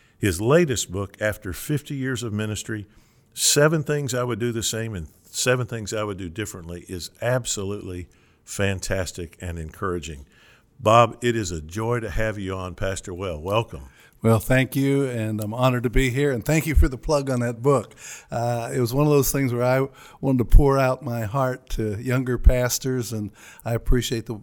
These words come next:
Speaker 2: way it's being received.
Speaker 1: Well, yeah, I was, uh, privileged to get to read it, uh,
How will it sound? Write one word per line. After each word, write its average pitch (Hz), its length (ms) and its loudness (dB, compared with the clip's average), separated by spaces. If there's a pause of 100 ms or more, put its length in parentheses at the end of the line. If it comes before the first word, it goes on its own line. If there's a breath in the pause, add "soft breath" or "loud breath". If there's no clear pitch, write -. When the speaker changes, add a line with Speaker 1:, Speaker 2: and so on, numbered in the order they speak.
(160)
Speaker 2:
way 127 160 -2
it's 107 120 -4
being 113 220 -6
received. 101 680 -8
Speaker 1:
Well, 101 360 2
yeah, 95 360 -4
I 98 480 2
was, 95 360 -4
uh, 90 80 -4
privileged 98 400 -8
to 95 80 -10
get 95 140 -10
to 90 80 -10
read 101 240 -2
it, 92 140 -8 (140)
uh, 87 300 -4